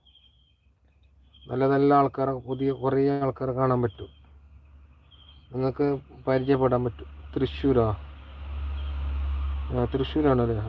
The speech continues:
അതെനിക്കറിയില്ല. ടി സി ആർ ഷോർട്ട് ഫോം ആയിട്ടുണ്ടോ? ടി വി എം എ കെ എസ് ഡി, പിന്നെ ടി സി ആർ തൃശ്ശൂർ, അതെല്ലാം ഷോർട്ട് ഫോം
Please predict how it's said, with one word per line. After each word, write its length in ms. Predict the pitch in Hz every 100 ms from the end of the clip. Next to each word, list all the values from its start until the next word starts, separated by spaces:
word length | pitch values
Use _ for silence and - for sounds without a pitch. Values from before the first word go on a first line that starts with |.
| 117
അതെനിക്കറിയില്ല. 600 | 123 120 127 127 120 107 120
ടി 60 | 120
സി 120 | 135 131
ആർ 60 | 135 135
ഷോർട്ട് 220 | 127 120
ഫോം 160 | 131 123 110
ആയിട്ടുണ്ടോ? 340 | 95 92 87 - - _ _ - - - -
ടി 100 | 139 156
വി 60 | 165 165
എം 100 | 160 156 156
എ 20 | 151
കെ 160 | 151 147 147
എസ് 120 | 156 - 139
ഡി, 80 | 147 147
പിന്നെ 260 | 143 135 139 135
ടി 100 | 135 143 135
സി 120 | 139 135
ആർ 100 | 131 127
തൃശ്ശൂർ, 420 | 143 127 - 131 127
അതെല്ലാം 300 | 123 127 139 135 123
ഷോർട്ട് 260 | - 139 135
ഫോം 180 | 147 131